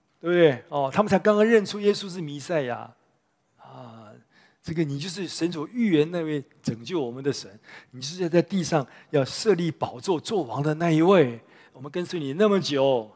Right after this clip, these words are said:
哦，终于你来了，你怎么可以死呢？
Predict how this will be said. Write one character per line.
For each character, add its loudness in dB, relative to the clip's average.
哦， 2
终 0
于 4
你 0
来 6
了， 6
你 -2
怎 -2
么 2
可 6
以 6
死 -2
呢？ 2